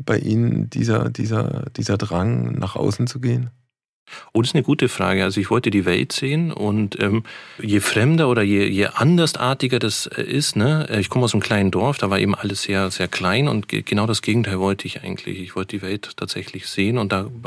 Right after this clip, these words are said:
Speaker 2: kam so ein Drang in mir auf, wie so ein Forscherdrang, ne?
Speaker 1: Ja. Was waren die, die fremdesten und, äh, entferntesten Länder, die Sie bereist haben?
Speaker 2: Also das für mich entfernteste Land war Tuvalu. Das ist ein Land, wo ich, ähm, also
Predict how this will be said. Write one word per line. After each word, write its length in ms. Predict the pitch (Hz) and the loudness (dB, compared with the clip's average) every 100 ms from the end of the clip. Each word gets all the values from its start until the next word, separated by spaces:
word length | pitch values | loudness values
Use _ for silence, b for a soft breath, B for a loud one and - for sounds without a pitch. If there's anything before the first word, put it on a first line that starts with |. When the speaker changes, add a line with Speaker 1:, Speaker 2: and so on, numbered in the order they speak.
| - | -8
Speaker 2:
kam 200 | - 104 | -4 0
so 100 | 113 | 0
ein 60 | 101 | 0
Drang 220 | 98 120 | 2 2
in 120 | 117 | 2
mir 160 | 104 95 | 2 0
auf, 240 | 101 - | -2 -4
wie 80 | 98 | -4
so 80 | 98 | -2
ein 80 | |
Forscherdrang, 720 | 92 92 120 139 87 - 87 85 | -2 0 2 2 0 -2 -6 0
ne? 120 | 98 | 2
Speaker 1:
Ja. 260 | 98 104 - _ B B | 4 2 -2 _ B B
Was 140 | 98 | 0
waren 180 | 107 110 | 2 2
die, 200 | 110 104 | 2 2
die 120 | 104 | 0
fremdesten 880 | 101 - 98 123 135 - 127 113 113 | -2 2 2 4 2 2 4 4 4
und, 580 | - 110 107 - - - - | 2 2 2 0 -8 -8 0
äh, 360 | 104 95 95 101 | 2 4 2 0
entferntesten 880 | - 110 101 98 117 123 - - 117 | 0 2 4 4 2 0 -2 2 4
Länder, 640 | 101 95 120 120 123 110 - | 4 4 2 2 0 -4 -4
die 80 | 113 | -2
Sie 320 | 110 113 117 117 104 - | 0 0 -2 -8 -8 -2
bereist 480 | 95 98 95 - - | 2 2 0 -2 -2
haben? 280 | 113 113 - | -2 -2 -2
Speaker 2:
Also 160 | 110 | 0
das 160 | 117 - | 0 2
für 100 | 175 | 4
mich 200 | 143 - | 4 2
entfernteste 600 | 107 - 127 156 135 123 | 0 2 2 2 0 2
Land 240 | 113 127 | 2 2
war 120 | 104 | 0
Tuvalu. 600 | 101 123 113 101 107 156 | 0 2 2 2 2 0
Das 220 | 175 107 110 | 0 -2 -4
ist 140 | - | -2
ein 60 | 104 | 0
Land, 340 | 98 135 - | 2 0 -2
wo 140 | 113 | -2
ich, 300 | 107 107 - | -2 -4 -6
ähm, 460 | 101 98 98 98 - - - - | -6 -4 -6 -8 -14 -20 -20 -2
also 220 | 98 95 | 0 0